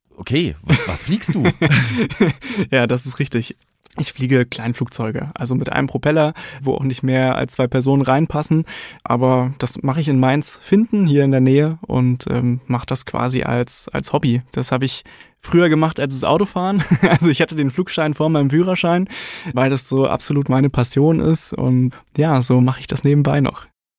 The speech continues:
Speaker 1: Ja, wie, wie, wie kam das? Hast du dich als Kind schon für Flugzeuge interessiert oder, oder ist das bei euch in der Familie vielleicht irgendwie auch ein Thema?
Speaker 2: Ähm, tatsächlich, wie der Polizeiberuf,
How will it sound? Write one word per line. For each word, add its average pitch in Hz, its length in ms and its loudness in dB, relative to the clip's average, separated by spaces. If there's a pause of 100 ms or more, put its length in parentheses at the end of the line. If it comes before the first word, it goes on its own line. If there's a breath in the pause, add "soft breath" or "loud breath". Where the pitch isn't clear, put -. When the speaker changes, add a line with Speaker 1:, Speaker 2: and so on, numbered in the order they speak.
Speaker 1:
Ja, 107 160 0
wie, 104 280 -2
wie, 101 180 0
wie - 80 -4
kam 165 300 0
das? 214 160 0
Hast 117 100 0
du 120 60 -2
dich 113 100 -2
als 110 140 -2
Kind 180 200 4
schon 131 160 2
für 113 140 2
Flugzeuge 170 480 0
interessiert 143 480 -2
oder, 117 220 2
oder 113 100 4
ist - 120 -2
das 107 100 -4
bei 120 120 0
euch 104 140 2
in 127 60 2
der 113 80 4
Familie 127 400 2
vielleicht 175 320 -2
irgendwie 123 240 2
auch 104 80 0
ein 104 80 0
Thema? 95 340 -2
Speaker 2:
Ähm, 113 320 4
tatsächlich, 135 600 -2
wie 127 140 4
der 143 120 6
Polizeiberuf, 139 880 0